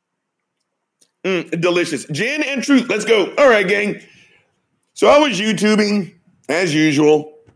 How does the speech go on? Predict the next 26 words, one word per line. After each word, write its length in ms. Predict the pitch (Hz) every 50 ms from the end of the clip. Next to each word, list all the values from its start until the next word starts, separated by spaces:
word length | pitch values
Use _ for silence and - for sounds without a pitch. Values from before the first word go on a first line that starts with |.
| _ _ _ _ _ _ _ _ _ _ _ _ _ -
And 140 | 180 202 220
I'll 160 | 254 277 262
be 140 | 247 247 220
good 380 | 180 151 170 214 208 175 165
goddamn. 760 | 180 185 180 165 - 143 139 165 156 156 151 139 135 - - - _ _ _ _ _ _ _
It 140 | _ 214 233
was, 120 | 247 254 233
I 160 | 233 233 247
can't 260 | - 262 254 254 240
remember 180 | 233 233 220 208
the 100 | 196 208
guy's 400 | 185 185 190 185 185 185 160 143
name. 360 | 151 160 165 165 170 175 175
And 80 | 170 180
again, 240 | 175 180 180 180 147
I 240 | 143 175 208 226
don't 100 | 233 226
wanna 200 | 214 208 196 202
commit 340 | 196 - 190 170 185 190 180
his 180 | 170 175 175 165
bullshit 640 | 139 117 110 156 165 165 160 160 - 156 151 147 147
to 120 | - 117
memory. 580 | 117 120 123 135 139 139 139 135 135 127 127 127 - _ _ _ _ _ _ _ _ _ _ - _ _ _ _ _ _ _ _ _ _ _ - -
I 100 | 143 147
just 200 | 165 180 165 165
belched. 360 | 202 254 262 254 240 - -